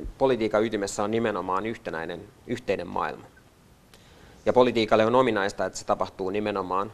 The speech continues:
yhteisessä maailmassa, sen sijaan, että se tapahtuisi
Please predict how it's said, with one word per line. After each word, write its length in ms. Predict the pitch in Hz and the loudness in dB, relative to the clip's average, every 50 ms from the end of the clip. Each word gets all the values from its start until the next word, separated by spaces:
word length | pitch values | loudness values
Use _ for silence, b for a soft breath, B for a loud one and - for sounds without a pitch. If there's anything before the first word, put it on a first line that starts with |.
| - - | -12 -10
yhteisessä 600 | - 110 107 - - 85 82 101 95 - - 95 - - - | -10 -10 -8 -6 -6 -6 -6 -6 -8 -8 -10 -10 -12 -14 -8
maailmassa, 580 | 98 107 107 101 92 80 90 104 - - 78 - - - - _ _ _ _ - _ _ _ _ _ _ - _ _ _ _ _ _ - _ - - - - | -2 0 2 2 0 -2 -4 -6 -6 -6 -8 -10 -12 -16 -20 _ _ _ _ -20 _ _ _ _ _ _ -20 _ _ _ _ _ _ -20 _ -20 -20 -20 -10
sen 200 | - - 113 104 | -4 -4 -4 -4
sijaan, 280 | - - 98 92 92 92 | -4 -4 -6 -6 -6 -8
että 120 | 87 - | -10 -12
se 60 | 95 | -8
tapahtuisi 600 | - 98 95 - 92 - - - 85 82 - - | -6 -4 -4 -4 -6 -8 -8 -10 -10 -8 -10 -12